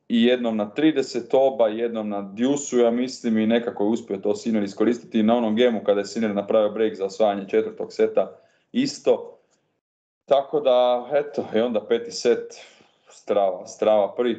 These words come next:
par gemova odličnih, puno izmjena, iščupali su jedan i drugi svoje neke gemove. Ali na četiri dva, odnosno na tri dva, Sinner jedan top poen, dvije pogreške Medvedeva i to je bilo to.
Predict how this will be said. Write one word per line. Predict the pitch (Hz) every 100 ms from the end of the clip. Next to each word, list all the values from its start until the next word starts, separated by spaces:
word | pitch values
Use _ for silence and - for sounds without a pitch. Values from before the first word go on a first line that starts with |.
| -
par | 117 110
gemova | 113 117 104 110
odličnih, | 131 113 - 98 95
puno | 139 120 107
izmjena, | 117 117 107 98 95 - _ _ -
iščupali | 101 98 - 127 - 95 95
su | - 107
jedan | 113 104 98
i |
drugi | 95 110 110 95
svoje | - 110
neke | 104 107 101
gemove. | 95 110 113 104 98 - _ _ _ -
Ali | 117 160
na |
četiri | 147 151 156 156 113
dva, | 113 151 160 - - _ _ _
odnosno | - 107 107 110
na | 104
tri | - 127 123
dva, | 110 127 123
Sinner | 117 - 123 110
jedan | 113 107 101 98 - _ _
top | - 160 - - -
poen, | 131 135 131 110
dvije | - 104 107 127 117 110
pogreške | 113 104 98 - 98 95 - _ -
Medvedeva | 98 101 117 117 104 101
i | 98 -
to | 101
je | 95
bilo | 98 98
to. | - 90